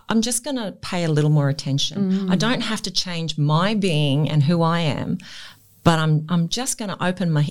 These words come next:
Speaker 1: ears for a little bit more and just,
Speaker 2: Mm.
Speaker 1: you know, see that you're processing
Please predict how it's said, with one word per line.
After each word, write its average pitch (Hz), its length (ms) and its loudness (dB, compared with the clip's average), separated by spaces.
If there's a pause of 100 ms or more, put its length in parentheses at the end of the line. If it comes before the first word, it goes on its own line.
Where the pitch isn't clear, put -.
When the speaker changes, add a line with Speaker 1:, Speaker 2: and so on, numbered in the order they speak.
(100)
Speaker 1:
ears 160 300 0
for - 100 -12
a - 60 -8
little 160 220 -4
bit - 140 -6
more 139 360 2
and 135 140 4
just, 151 360 0
Speaker 2:
Mm. - 100 -12 (920)
Speaker 1:
you 160 60 6
know, 143 120 4
see 247 240 -2
that 214 120 0
you're 196 200 4
processing - 760 -4